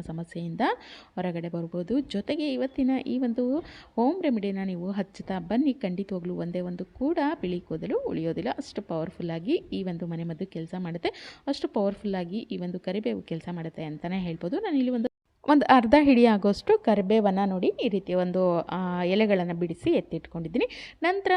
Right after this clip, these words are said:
ಒಂದು ಎರಡು ಟೀ ಸ್ಪೂನ್ ಆಗೋಷ್ಟು ಮೆಂತ್ಯ ಕಾಳು ತೊಗೊಂಡಿದ್ದೀನಿ. ಇದು ಕೂಡ ಅಷ್ಟೇ ತುಂಬ ಪವರ್‌ಫುಲ್ಲಾಗಿ ಕೆಲಸ ಮಾಡುತ್ತೆ ನಮ್ಮ ವೈಟ್ ಹೇರ್ಸನ್ನು ಕಪ್ಪಾಗಿಸ್ಲಿಕ್ಕೆ ಅಂತಲೇ ಹೇಳ್ಬೋದು. ಜೊತೆಗೆ ಒಂದು ಎರಡು ಟೀ ಸ್ಪೂನ್ ಆಗೋಷ್ಟು ಕಲೋಂಜಿ ಸೀಡ್ಸ್ ಅಥವಾ ಕಪ್ಪು ಜೀರಿಗೆಯನ್ನು ಕೂಡ ತೊಗೊಂಡಿದ್ದೀನಿ. ಇದು ಕೂಡ ಅಷ್ಟೇ ತುಂಬ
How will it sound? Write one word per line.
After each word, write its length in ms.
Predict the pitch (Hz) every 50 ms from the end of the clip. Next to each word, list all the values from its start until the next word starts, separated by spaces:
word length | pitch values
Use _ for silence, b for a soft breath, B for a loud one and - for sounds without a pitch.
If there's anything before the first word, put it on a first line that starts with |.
| 370
ಒಂದು 140 | 370 349 320
ಎರಡು 240 | 285 254 240 233 -
ಟೀ 100 | - 294
ಸ್ಪೂನ್ 280 | 294 - - - 262 254
ಆಗೋಷ್ಟು 380 | 233 220 220 214 - - -
ಮೆಂತ್ಯ 280 | 220 208 196 190 - 202
ಕಾಳು 160 | - 226 214
ತೊಗೊಂಡಿದ್ದೀನಿ. 520 | 208 - 202 196 190 190 - 190 214 240 262
ಇದು 220 | - - 220 294
ಕೂಡ 140 | 294 - 311 311
ಅಷ್ಟೇ 220 | 302 - - 294
ತುಂಬ 320 | 285 - 311 359 403 440 466 466 -
ಪವರ್‌ಫುಲ್ಲಾಗಿ 640 | - 311 294 302 294 - 285 269 269 262 240 240 254
ಕೆಲಸ 300 | - - 214 196 - - 240
ಮಾಡುತ್ತೆ 400 | 233 226 220 208 196 - - 220
ನಮ್ಮ 200 | 214 202 196 202 202 214
ವೈಟ್ 260 | 214 202 170 175 - 202
ಹೇರ್ಸನ್ನು 480 | 185 185 - 190 180 180 180 180 -
ಕಪ್ಪಾಗಿಸ್ಲಿಕ್ಕೆ 800 | - 175 175 - - 180 180 175 175 175 - - 170 - - 190
ಅಂತಲೇ 320 | 180 175 170 - 190 202
ಹೇಳ್ಬೋದು. 380 | 208 190 175 - 180 180 196 208
ಜೊತೆಗೆ 400 | 185 - 196 196 - 202 202 339 508 B B B B B B B 285
ಒಂದು 140 | 285 269
ಎರಡು 200 | 302 285 294 294
ಟೀ 100 | - 330
ಸ್ಪೂನ್ 280 | 294 - - - 302 285
ಆಗೋಷ್ಟು 520 | 262 240 220 233 220 - - - 294 359
ಕಲೋಂಜಿ 560 | 381 - 220 196 196 214 226 220 269 285 269 - - - - -
ಸೀಡ್ಸ್ 260 | 226 190 - - -
ಅಥವಾ 260 | 190 196 - 349 415
ಕಪ್ಪು 300 | - - - - - 202
ಜೀರಿಗೆಯನ್ನು 480 | 185 180 196 185 175 170 180 180 185 180
ಕೂಡ 160 | - 170 170
ತೊಗೊಂಡಿದ್ದೀನಿ. 560 | 214 - 180 180 233 262 269 262 254 254 269
ಇದು 240 | 277 - 226 202 220
ಕೂಡ 160 | 214 - 233 226
ಅಷ್ಟೇ 200 | 220 220 - 214
ತುಂಬ 340 | 214 - 285 330 359 381 453